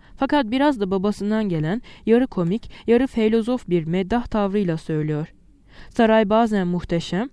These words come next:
bazen gülünç, bazen de o kadar zavallı ve cansız ki. "Bu, bu, bu." Poyraz rüzgarının çıkışı. Birbiri ardınca daha çabuk, daha uzun buğulayıp geçen iniltiler.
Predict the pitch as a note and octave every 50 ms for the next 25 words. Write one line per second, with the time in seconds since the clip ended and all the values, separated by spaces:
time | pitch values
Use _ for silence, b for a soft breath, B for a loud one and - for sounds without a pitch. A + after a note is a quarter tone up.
0 | - - - G#3+ G#3+ A3 G#3+ F#3 F#3 E3+ E3 D#3 D3 E3+ E3 F3 A3 C#4 - -
1 | - B B B B B A#3+ B3 C4+ B3+ A3 G3 F3 E3 D#3+ D#3+ E3 - - A3+
2 | - A#3+ F#3+ F#3+ E3+ E3+ D#3+ F3 E3+ E3+ F3+ F3+ G3 G#3+ G3+ F3+ E3 D#3 E3 E3+
3 | E3 F3 - - B3+ A#3+ - - - D#3+ - _ _ _ _ _ _ _ _ _
4 | b b b b b b b A3 A#3 B3+ C4+ C#4 C#4 C4+ B3+ A#3+ G#3+ G3+ G3 F3
5 | - - - - A3 B3 C#4 D4 D4 D4 D4 C#4+ C4+ B3+ A#3+ G#3+ F#3+ F3+ - _
6 | _ - - B3 C#4+ D4+ D#4 D#4 D4+ D4 C#4 C4+ B3+ A#3 A3+ G#3+ F#3+ - _ _
7 | _ _ - - _ _ b b b b b b - A#3+ B3 B3 C4 C#4 C4+ A3
8 | G3 G3 F3 E3+ F#3+ F3+ F3+ F3 G3 A#3 A#3 - G#3 F#3+ - F3+ - - E3 D#3
9 | - _ - - - - B B B B B B B B3 C4 B3 B3 C4+ C#4+ D#4
10 | D4 B3 G#3+ G3 F#3 A3 A3+ G#3 E3+ D#3 E3+ A#3+ - B B B B A#3 B3 D4+
11 | - - G3+ E3 E3+ - - - - - G#3+ G#3 B3 C#4 A#3 G3 D#3+ E3 D#3+ D#3+
12 | E3 G3 G#3+ G#3 G3 G#3 G3+ A3 A#3+ - - F3+ E3 - - F#3+ G#3+ G#3+ - G3+
13 | F3+ F#3 F3+ F3 - - F3 E3 D#3 D#3 - -